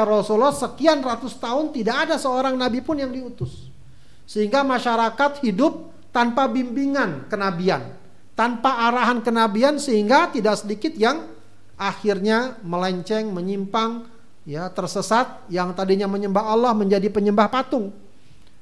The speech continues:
Maka turunlah Al-, eh, Rasulullah, diutuslah Rasulullah, diturunkanlah Al-Quran untuk apa? "Litunzira qauman ma unzira aba'uhum." Ya, fahum ghafilun, yang karena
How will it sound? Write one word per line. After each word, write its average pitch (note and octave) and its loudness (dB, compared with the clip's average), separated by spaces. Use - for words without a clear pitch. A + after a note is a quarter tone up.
Maka G#3 2
turunlah B3 4
Al-, F#3 -2
eh, F#3 -2
Rasulullah, G#3+ 6
diutuslah A#3 2
Rasulullah, C4 4
diturunkanlah A3 4
Al-Quran C#4+ 6
untuk D4+ 4
apa? D#4+ 6
"Litunzira G3 2
qauman F#3 0
ma E3 -2
unzira D3+ -6
aba'uhum." C3+ -14
Ya, C#3 -12
fahum G#3 6
ghafilun, G#3+ 6
yang F#3 2
karena A3 4